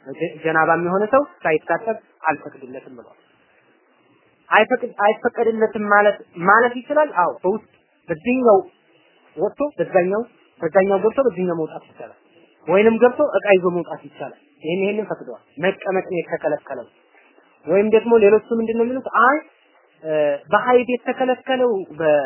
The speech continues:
በጀናባ የተከለከለው ተከልክሏል። ሐዲስ ሌላም ሰው ያለ ጀናባ ብቻውን የተከለከለበት የሐይደኛ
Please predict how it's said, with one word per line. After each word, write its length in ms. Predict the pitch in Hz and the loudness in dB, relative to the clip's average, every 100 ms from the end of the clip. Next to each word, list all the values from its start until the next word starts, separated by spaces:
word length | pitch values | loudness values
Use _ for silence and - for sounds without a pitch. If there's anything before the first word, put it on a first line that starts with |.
| 131 | -4
በጀናባ 440 | 151 180 214 233 240 | -2 2 6 6 6
የተከለከለው 580 | 247 254 277 277 330 370 | 2 -2 0 4 4 4
ተከልክሏል። 560 | 269 269 226 190 143 - _ _ - | 0 0 0 -2 -4 -4 _ _ -6
ሐዲስ 240 | 180 220 | -4 -2
ሌላም 300 | 277 285 285 | 4 6 6
ሰው 140 | 285 269 | 4 0
ያለ 240 | 226 220 185 | 2 0 0
ጀናባ 320 | 202 214 220 | 4 6 6
ብቻውን 340 | 226 - 254 226 | 4 2 2 2
የተከለከለበት 760 | - 190 190 175 170 147 120 - _ _ 180 | -2 -4 -2 -2 -6 -8 -10 -20 _ _ -4
የሐይደኛ 400 | 180 226 247 | 2 2 2